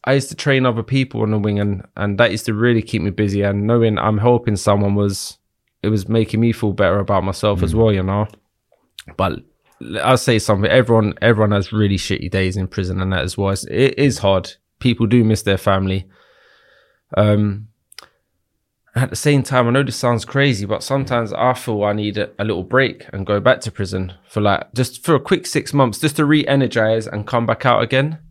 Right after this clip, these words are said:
Speaker 2: Hold on, hold on. You've been out for nine months.
Speaker 1: Yeah, and
Speaker 2: And you're saying you wanna go back and re-energize in prison for another six months?
Speaker 1: Yeah, it's, it sounds crazy to say, but it's so overwhelming outside.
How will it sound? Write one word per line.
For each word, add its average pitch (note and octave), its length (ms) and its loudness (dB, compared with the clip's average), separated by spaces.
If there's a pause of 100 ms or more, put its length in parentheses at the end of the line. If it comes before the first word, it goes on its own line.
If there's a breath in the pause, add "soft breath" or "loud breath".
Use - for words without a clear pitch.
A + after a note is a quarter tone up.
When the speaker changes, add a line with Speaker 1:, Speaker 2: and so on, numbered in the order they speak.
(100)
Speaker 2:
Hold D3 200 0
on, E2+ 100 -2
hold F#2 180 0
on. D#2 120 -2 (320)
You've C#3 360 2
been D3 120 6
out D3+ 200 4
for - 80 2
nine C3 280 6
months. G2 340 0
Speaker 1:
Yeah, B2 380 4
and A#2 240 0
Speaker 2:
And B2 120 8
you're D3+ 120 8
saying B2+ 280 4
you B2 100 6
wanna B2 160 6
go A#2+ 160 6
back B2 260 2
and A2 160 4
re-energize A2 540 4
in C3 220 4
prison G2+ 280 2
for G2+ 120 0
another G#2 200 4
six - 220 -6
months? G2 420 -2 (960 loud breath)
Speaker 1:
Yeah, G#2+ 280 -4
it's, C#3 180 -4
it C#3 120 -4
sounds D#3+ 340 2
crazy D#3+ 400 2
to A#2 100 -12
say, D#3 220 2
but B2 220 4
it's A2+ 100 -4
so D3+ 320 2
overwhelming C3+ 680 2
outside. G2 640 0